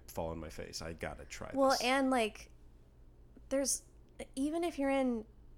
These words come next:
Speaker 2: a situation to you that is the worst, there's still, there's still a reason why you did it or you're doing it. I think the reason that I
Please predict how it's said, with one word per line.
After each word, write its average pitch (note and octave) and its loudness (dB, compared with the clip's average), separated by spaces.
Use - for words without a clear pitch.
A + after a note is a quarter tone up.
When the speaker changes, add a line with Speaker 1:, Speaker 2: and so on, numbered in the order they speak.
Speaker 2:
a A#3+ 0
situation A3 2
to - -2
you F#3 0
that F#3 2
is F3+ -2
the F#3 -2
worst, E3+ 0
there's A3 4
still, D#4+ 2
there's A3+ 0
still D#4+ 4
a E4 4
reason C4+ 0
why A3 0
you G3+ -4
did G3 0
it B3+ 2
or G3+ -2
you're G3 -4
doing F#3 -4
it. - -6
I A#3+ 4
think C4+ 4
the D4+ 2
reason C4 4
that A3 4
I G#3 4